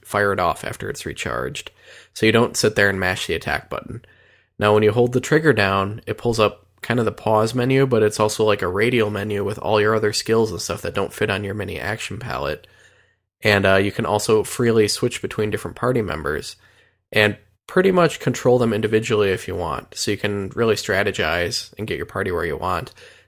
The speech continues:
Now, the P C version would have a serious advantage with this because it's got the isometric perspective, which is exclusive to it. I kind of miss it, but I think they've done a, a really great job with the console interface that it's not that bad.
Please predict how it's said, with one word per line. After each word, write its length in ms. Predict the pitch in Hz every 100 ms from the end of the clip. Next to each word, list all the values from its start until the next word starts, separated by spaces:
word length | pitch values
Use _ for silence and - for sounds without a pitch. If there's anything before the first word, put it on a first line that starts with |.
| -
Now, 140 | 110
the 80 | 107
P 180 | - 135
C 220 | - 123
version 320 | 113 107 107
would 120 | 101
have 140 | 104 95
a 40 |
serious 380 | - 101 92 -
advantage 480 | 87 117 120 107 -
with 120 | -
this 200 | 98 -
because 280 | - 98 90
it's 120 | 85
got 240 | 98 95 95
the 80 |
isometric 600 | 82 92 - 104 - -
perspective, 520 | - - - 78 85 78
which 200 | 80 90
is 280 | 80 -
exclusive 580 | - - - - - -
to 180 | - 62
it. 180 | 64 - _ _ _ _ _ _
I 80 | -
kind 320 | - 143 156
of 120 | 175 175
miss 260 | 180 -
it, 320 | 190 190 - - _ _ _ _ -
but 380 | 131 123 123 -
I 80 | 123
think 160 | 131
they've 120 | 127 117
done 160 | 113
a, 120 | 110 107 -
a 80 | 110
really 220 | 113 110
great 320 | 117 117 110
job 380 | - 104 98 104
with 120 | 110
the 60 | 107
console 440 | - 98 - 104
interface 640 | - 92 98 - 123 120 -
that 220 | 95 -
it's 240 | - - 113
not 360 | 104 98 -
that 260 | 90 78 -
bad. 460 | 65 52 - 143